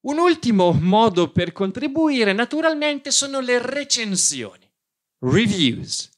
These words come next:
That is the final way you can collaborate to the podcast. E perché dovreste lasciare una recensione per Future Presente?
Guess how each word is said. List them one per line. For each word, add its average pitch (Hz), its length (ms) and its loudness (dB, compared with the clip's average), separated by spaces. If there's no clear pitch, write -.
That 196 480 0
is 170 500 -2
the 131 120 -10
final 277 640 2
way 135 260 0
you 151 260 -8
can 165 420 -14
collaborate 202 1300 0
to 151 120 -6
the 185 120 -10
podcast. - 760 -6
E 294 160 2
perché 294 720 -2
dovreste 143 800 0
lasciare 151 680 0
una 143 200 -6
recensione 143 840 -4
per 131 300 -4
Future 147 500 -20
Presente? 131 680 -20